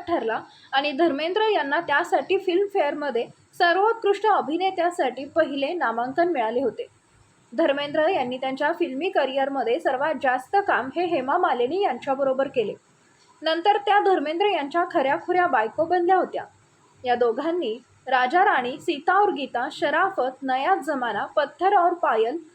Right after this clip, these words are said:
तुम हसीन मैं जवान, जुगनू, दोस्त, चरस, माँ, चाचा भतीजा, आजाद आणि यांचा सर्वात गाजलेला चित्रपट शोले. याचबरोबर त्यांनी पंजाबी भाषेतही काम केले.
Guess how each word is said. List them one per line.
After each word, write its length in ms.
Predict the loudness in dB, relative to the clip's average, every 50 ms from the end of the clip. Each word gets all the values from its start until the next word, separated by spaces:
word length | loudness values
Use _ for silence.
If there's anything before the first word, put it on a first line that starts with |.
| _ _ _ _ 0
तुम 260 | 0 2 2 2 2
हसीन 380 | 0 0 0 -2 -2 -2 -2
मैं 160 | -2 -2 -4 -4 -2
जवान, 420 | -2 0 2 2 2 0 0 -4 -8 -14 -14 -12 -8
जुगनू, 380 | -8 -4 -2 -2 -2 -2 -2 -4 -10 _ _ _ _ -4
दोस्त, 360 | 0 2 2 2 2 -2 -10 _ _ _ _ _ -2 0
चरस, 360 | 2 4 4 4 2 2 -2 -8 -18 _ _ -14
माँ, 420 | -6 -2 2 2 4 2 2 -2 -6 -14 _ _ -4 -2
चाचा 340 | 0 0 0 2 2 2
भतीजा, 480 | 4 4 2 0 0 -4 -4 -2 0 -2 -2 -4 -4 -2
आजाद 420 | 0 0 2 2 0 0 0 -2 -2 -2
आणि 200 | -2 0 0 0
यांचा 380 | -2 -2 -2 0 2 2 2
सर्वात 420 | 2 0 -2 0 0 0 0 0 0 2 2
गाजलेला 440 | 2 2 2 0 -2 -2 0 0
चित्रपट 580 | -2 -2 -4 -8 -4 -4 -4 -2 0 0 0 0 -2 -10
शोले. 380 | -10 -4 0 0 0 0 0 -6 -8 -12 _ _ _ _ _ _ _ _ _ _ -2
याचबरोबर 600 | 0 0 2 2 2 2 2 4 2 4 2 2 2
त्यांनी 280 | 2 0 0 2 0
पंजाबी 520 | 0 0 0 0 0 0 0 2 2 2 2
भाषेतही 640 | 2 2 2 0 0 -4 -8 -6 -4 0 0 0
काम 280 | 2 2 0 0 -2 -4
केले. 280 | -4 -4 -4 -4 -4